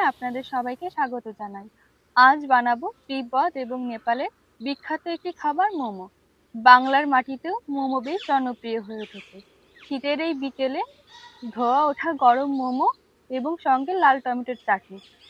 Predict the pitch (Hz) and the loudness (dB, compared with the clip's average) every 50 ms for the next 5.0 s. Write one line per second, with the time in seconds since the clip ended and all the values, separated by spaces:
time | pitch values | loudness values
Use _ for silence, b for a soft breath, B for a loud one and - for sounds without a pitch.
0 | - _ 226 247 240 233 - 247 254 - - 339 320 247 277 320 392 392 - - | -20 _ 2 2 2 4 4 2 0 2 0 0 0 0 -4 -6 -6 -8 -6 -6
1 | 285 254 233 208 196 - 190 185 190 - - _ _ _ _ _ _ _ _ _ | -6 -4 -4 -6 -8 -10 -12 -14 -14 -18 -20 _ _ _ _ _ _ _ _ _
2 | - 254 269 285 285 294 269 277 277 294 302 302 277 269 277 269 277 370 403 370 | 12 12 12 12 10 8 6 8 8 4 6 6 6 6 6 2 2 0 -2 0
3 | 339 330 311 277 247 233 214 208 208 220 - _ _ _ _ _ _ - 233 254 | 0 0 0 0 -2 -4 -8 -10 -14 -18 -20 _ _ _ _ _ _ -8 -4 -2
4 | 285 285 302 302 294 294 302 294 285 277 269 277 269 - 311 294 294 311 330 | 0 0 2 2 4 4 4 8 8 8 8 6 2 2 0 0 0 2 -2